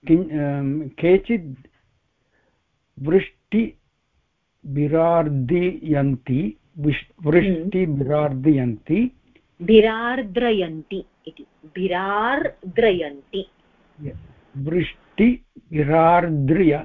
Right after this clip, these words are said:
Speaker 1: विरार्द्रयन्ति।
Speaker 2: हा।
Speaker 1: अ, धरणीम्।
Speaker 2: धरणीम्।
Speaker 1: हम्म। <clears throat> गर्जन्ति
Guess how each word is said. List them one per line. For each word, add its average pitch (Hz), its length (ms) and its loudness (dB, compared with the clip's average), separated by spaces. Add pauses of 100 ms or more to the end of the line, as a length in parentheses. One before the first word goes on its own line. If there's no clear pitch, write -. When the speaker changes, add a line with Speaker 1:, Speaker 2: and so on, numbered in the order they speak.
(120)
Speaker 1:
विरार्द्रयन्ति। 151 1300 2 (640)
Speaker 2:
हा। 156 300 -8
Speaker 1:
अ, 381 100 -4 (1300)
धरणीम्। 139 880 2 (640)
Speaker 2:
धरणीम्। 151 580 -6 (1000)
Speaker 1:
हम्म। 120 260 -4 (440)
<clears throat> 175 460 4
गर्जन्ति 156 840 0